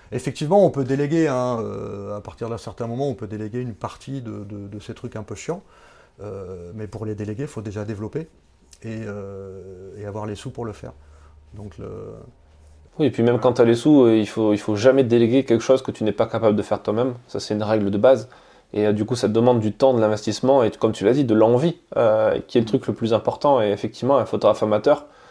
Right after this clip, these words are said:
Speaker 2: aura pas forcément envie, quand il creuse un peu le truc, de gagner de l'argent avec des photos.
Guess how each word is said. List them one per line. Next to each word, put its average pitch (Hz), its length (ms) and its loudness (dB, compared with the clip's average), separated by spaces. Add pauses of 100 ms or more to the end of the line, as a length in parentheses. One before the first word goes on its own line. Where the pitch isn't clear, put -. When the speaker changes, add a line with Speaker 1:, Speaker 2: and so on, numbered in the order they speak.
(220)
Speaker 2:
aura 107 240 -4
pas 135 80 8
forcément 123 580 0
envie, 123 480 4 (800)
quand 110 240 -4
il 117 80 -4
creuse 135 260 2
un 113 80 0
peu 113 120 2
le 113 60 4
truc, - 520 0
de 110 100 0
gagner 127 200 4
de 127 40 6
l'argent 120 240 6
avec 127 120 4
des 113 80 4
photos. 131 320 0